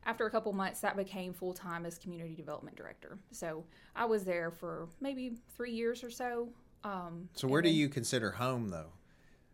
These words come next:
Speaker 2: I, I ask because Madeline is from Arkansas, right?
Speaker 1: Yeah.
Speaker 2: But she's been here now with me fifteen or sixteen years, and, uh, she considers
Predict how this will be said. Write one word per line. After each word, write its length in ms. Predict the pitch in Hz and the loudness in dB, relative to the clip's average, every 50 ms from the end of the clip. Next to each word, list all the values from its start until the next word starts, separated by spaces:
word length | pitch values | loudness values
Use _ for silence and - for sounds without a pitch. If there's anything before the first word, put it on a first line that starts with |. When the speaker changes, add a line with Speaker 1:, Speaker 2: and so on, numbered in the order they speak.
| - _ - - - | -20 _ -20 -6 -2
Speaker 2:
I, 160 | - 131 - 190 | 0 4 6 6
I 260 | - 190 190 190 202 214 | 6 6 6 10 10 10
ask 160 | 214 196 - | 10 10 8
because 260 | 175 - 170 135 120 | 6 6 6 4 6
Madeline 440 | 131 139 143 156 175 170 147 135 120 | 8 8 8 10 8 8 6 6 4
is 100 | 107 - | 2 0
from 140 | - 113 101 | 0 2 4
Arkansas, 460 | 104 107 98 - - - - 80 71 | 4 4 2 0 -4 -4 -4 -4 -4
right? 260 | 73 82 87 85 - | -2 -2 -2 0 0
Speaker 1:
Yeah. 160 | 262 262 156 | 0 0 0
Speaker 2:
But 120 | 123 - - | 0 0 2
she's 180 | - 196 165 | 2 2 4
been 160 | 170 160 139 | 4 4 4
here 180 | 123 135 151 156 | 4 2 2 4
now 220 | 143 131 123 120 | 4 4 6 4
with 160 | 113 101 98 - | 4 2 0 0
me 460 | 110 117 123 123 120 113 110 104 - - - - - - - - - - | 0 2 2 2 2 2 0 -2 -6 -10 -20 -20 -20 -20 -20 -20 -20 -12
fifteen 420 | - - 143 135 143 - 147 131 117 | -2 0 0 0 2 0 0 0 0
or 60 | 104 | -2
sixteen 460 | - - 123 117 - - 120 110 104 | 0 -2 -2 -2 -2 -2 -2 0 0
years, 460 | 98 92 90 85 76 78 - - - - - - | 0 0 0 -2 -4 -4 -6 -8 -10 -10 -8 -6
and, 400 | 110 107 104 101 101 98 95 95 | -4 -2 -2 0 -2 -2 -2 -4
uh, 480 | 92 98 98 95 92 92 90 87 85 82 - | -4 -4 -2 -2 -2 -2 -4 -4 -6 -8 -6
she 300 | - - - - 131 127 | 0 0 2 2 2 2
considers 680 | 123 - 127 113 - 117 101 98 98 92 92 - - | 0 0 -2 0 0 0 0 0 0 0 -2 -6 -10